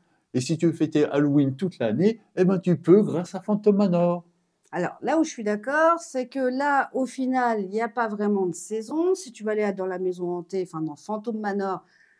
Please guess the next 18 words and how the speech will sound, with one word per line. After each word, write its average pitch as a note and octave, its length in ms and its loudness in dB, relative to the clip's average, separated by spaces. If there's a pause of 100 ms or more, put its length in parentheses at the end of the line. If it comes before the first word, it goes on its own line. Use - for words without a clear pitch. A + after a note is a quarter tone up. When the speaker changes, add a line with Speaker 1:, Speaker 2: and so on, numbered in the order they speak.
(300)
Speaker 2:
À D3 120 -12
Disney, B3+ 680 0
tu - 140 -8
peux G#3 160 2
y G3+ 60 4
aller A#3+ 200 0
toute A#3+ 220 -12
l'année. A3+ 400 0
Il F3+ 60 0
y F3 80 -2
a D#3 100 -2
pas G#3 260 0
forcément G3 500 -6
la G#3+ 100 -2
raison F3 240 -4
d'aller G#3 260 -2
à F#3+ 160 0
Halloween. G3+ 460 0